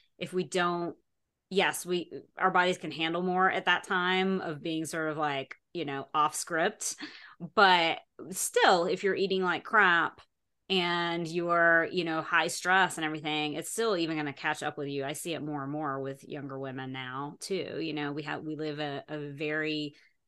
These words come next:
chemical filled environment, like, where our bodies are dealing with things that they have not ever dealt with before on top of all of that. And so, um, you need to really focus on that as a long,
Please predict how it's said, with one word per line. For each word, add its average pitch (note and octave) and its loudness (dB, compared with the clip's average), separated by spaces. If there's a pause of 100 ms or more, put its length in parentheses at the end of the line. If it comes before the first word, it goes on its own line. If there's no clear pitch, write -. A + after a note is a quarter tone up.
(180)
chemical G3+ 4
filled F#3 0
environment, D#3 0
like, D#3 -6
where D#3+ -4
our D3 0
bodies D#3+ 0
are D#3+ -6
dealing D3+ -4
with C#3+ -8
things D3 -8
that C#3 -14
they C#3+ -8 (120)
have C#3+ -16
not C3+ -6 (160)
ever C#3+ -10
dealt C#3 -6
with - -14
before C#3 -8
on C#3+ -8
top D3 -12
of D3+ -12
all D3+ -8
of F3 -10
that. G#3+ 2
And E3 -8
so, E3 -6 (480)
um, D3+ -2
you E3 -4
need D#3+ -2
to D3+ -4
really D#3 -6
focus D3 -8
on D3 -6
that C3+ -4
as D#3 -4
a D3 -4
long, D3 -2